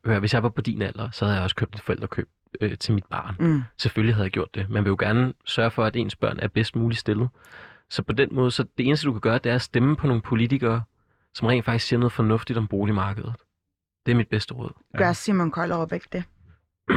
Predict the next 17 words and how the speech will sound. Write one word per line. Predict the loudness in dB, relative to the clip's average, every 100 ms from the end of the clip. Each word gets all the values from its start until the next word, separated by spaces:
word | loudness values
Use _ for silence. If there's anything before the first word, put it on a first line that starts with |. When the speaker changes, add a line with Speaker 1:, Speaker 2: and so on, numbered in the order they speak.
| 0 -2 -8 _ _ _ _ _ _ _ _ -20 -12 -8 -8 -10 -14 -18 -20 _ _ _ -20 -20 -20 -20 -20 -20 -20 -20 -18 -12 -8 -2
Speaker 3:
Det |
er | 0
landets | 2 0
erhvervsminister. | 0 0 0 -2 -2 -2 0
Speaker 1:
Ja. | 4 4 2 -8 -16 -20 -20 -14 -2
Øh, | 2 4 4 2 0 -2 -6 -8
ja, | -4 -2 -2 0 0 0 0 2
det, | 0 2
det, | 2 4 4 2 0
det | 0
ved | 2
jeg | 2
ikke, | 2
om | 2
jeg | 2
vil | 0
sige. | 0 -2 -2